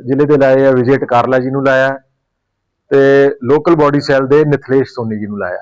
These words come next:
ਬਹੁਤ ਸਾਰੇ ਸੈੱਲ ਵੀ ਰਹਿੰਦੇ ਆ, ਮੈਂਬਰ ਜਿਹੜੇ ਹੈਗੇ ਆ, ਮੈਂਬਰਾਂ ਦੇ ਵੀ ਨਾਮ ਹੈ, ਅਹ, ਤੁਹਾਨੂੰ ਇੱਕ ਮਿੰਟ 'ਚ ਬੋਲ ਕੇ ਦੱਸ ਦੇਣਾ, ਪ੍ਰਵੀਨ ਕੁਮਾਰ ਜੀ, ਕਰਨ ਚੌਧਰੀ ਜੀ, ਰਜੇਸ਼ ਜੈਨ ਜੀ,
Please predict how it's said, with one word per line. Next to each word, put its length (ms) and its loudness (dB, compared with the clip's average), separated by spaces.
ਬਹੁਤ 240 2
ਸਾਰੇ 280 0
ਸੈੱਲ 280 -2
ਵੀ 120 2
ਰਹਿੰਦੇ 320 2
ਆ, 80 2
ਮੈਂਬਰ 360 0
ਜਿਹੜੇ 260 4
ਹੈਗੇ 300 2
ਆ, 60 2
ਮੈਂਬਰਾਂ 380 0
ਦੇ 80 0
ਵੀ 120 0
ਨਾਮ 400 -2
ਹੈ, 120 2
ਅਹ, 1040 -8
ਤੁਹਾਨੂੰ 500 -6
ਇੱਕ 140 -8
ਮਿੰਟ 140 -6
'ਚ 120 -4
ਬੋਲ 240 -2
ਕੇ 140 -2
ਦੱਸ 200 0
ਦੇਣਾ, 180 -2
ਪ੍ਰਵੀਨ 440 -2
ਕੁਮਾਰ 340 0
ਜੀ, 260 0
ਕਰਨ 300 0
ਚੌਧਰੀ 420 0
ਜੀ, 260 0
ਰਜੇਸ਼ 400 0
ਜੈਨ 320 -2
ਜੀ, 280 0